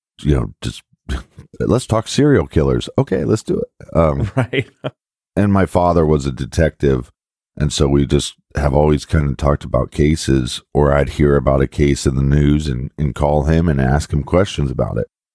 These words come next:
Speaker 1: So, but I went to school for audio engineering, and I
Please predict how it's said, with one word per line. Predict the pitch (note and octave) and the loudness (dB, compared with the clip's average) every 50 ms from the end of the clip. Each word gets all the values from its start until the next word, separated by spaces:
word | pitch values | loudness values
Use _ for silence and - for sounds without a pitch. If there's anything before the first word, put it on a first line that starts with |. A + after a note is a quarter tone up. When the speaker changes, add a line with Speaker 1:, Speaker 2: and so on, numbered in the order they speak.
| _ _ _ _ - | _ _ _ _ -6
Speaker 1:
So, | - - F2 C#2 | -2 -2 -2 -2
but | A1+ B1+ D#2+ F#2 | -2 0 2 2
I | F2+ F2+ | 4 4
went | E2 F2 F2+ D#2+ - | 4 2 0 0 0
to | D#2+ D2 | -2 -2
school | - - - D#2+ D#2+ D#2 D2+ | -2 -2 0 2 2 2 2
for | C#2+ - - D2+ C#2+ C2+ B1 - - - | 0 0 0 2 2 2 0 -2 -4 -2
audio | - C#2+ D2+ D2+ D2 C#2+ C#2 C#2 C#2 | 0 0 2 2 2 2 2 0 0
engineering, | C2+ C2+ C2+ C2 - D2 D#2 D2+ D2 D2+ D2+ D2 C#2+ D2 C#2+ | -2 -2 -4 -4 -2 0 0 2 2 2 2 2 0 0 0
and | A#1+ A1+ C#2 | -2 0 0
I | D2 C#2+ C#2 | 0 0 0